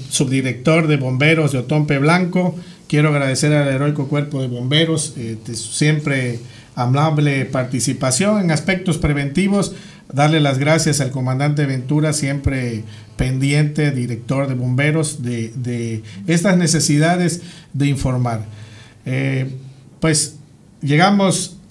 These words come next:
al fin del programa del día de hoy. Eh, muchas gracias a todos ustedes que nos hacen compañía en esta, que es un esfuerzo de educación digital para las nuevas y no tan nuevas generaciones.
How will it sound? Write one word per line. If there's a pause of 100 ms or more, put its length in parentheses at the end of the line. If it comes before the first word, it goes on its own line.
(100)
al
fin
del
programa (300)
del
día
de
hoy. (380)
Eh,
muchas
gracias
a
todos
ustedes
que
nos
hacen (320)
compañía (280)
en
esta,
que
es
un
esfuerzo
de
educación
digital
para
las
nuevas (280)
y
no
tan
nuevas
generaciones.